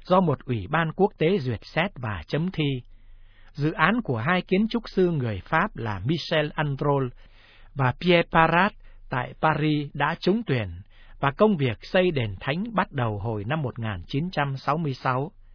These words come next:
Vì mô hình vô cùng tân thời của đền thánh, ngay từ đầu đã nảy sinh ra nhiều tranh luận từ phía dân chúng thành phố.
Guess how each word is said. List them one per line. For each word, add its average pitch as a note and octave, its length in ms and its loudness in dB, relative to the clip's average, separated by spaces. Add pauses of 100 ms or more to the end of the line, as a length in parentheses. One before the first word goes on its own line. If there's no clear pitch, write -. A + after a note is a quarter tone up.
(600)
Vì C#3 220 4
mô G3 200 6
hình C3 280 2
vô F#3 240 2
cùng B2 280 0
tân F#3 200 2
thời A#2 260 -2
của A2+ 180 -6
đền A2+ 280 -4
thánh, C#3+ 300 -2 (460)
ngay G#3 120 4 (100)
từ C3+ 120 2
đầu B2 280 0
đã D#3 160 -4
nảy A#2+ 260 -2
sinh F3 220 -4
ra F3 180 0
nhiều B2 340 -2
tranh D#3+ 220 -4
luận C3+ 320 -2
từ A2+ 180 -4
phía E3+ 220 -4
dân D#3+ 260 0
chúng D#3+ 260 -2
thành G#2+ 240 -6
phố. C3+ 420 -4